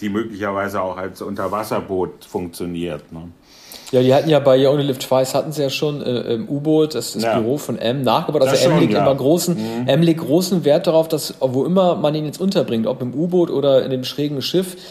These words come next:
Speaker 2: mit diesen, äh, verwinkelten Escherwänden, dass man trotzdem irgendwie, äh, sein Büro, also er braucht die Heimeligkeit
Speaker 1: Ja.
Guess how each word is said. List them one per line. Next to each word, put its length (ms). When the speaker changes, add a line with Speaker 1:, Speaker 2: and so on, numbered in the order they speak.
Speaker 2:
mit 180
diesen, 260
äh, 260
verwinkelten 500
Escherwänden, 500
dass 120
man 180
trotzdem 480
irgendwie, 600
äh, 260
sein 240
Büro, 320
also 180
er 80
braucht 240
die 80
Heimeligkeit 800
Speaker 1:
Ja. 40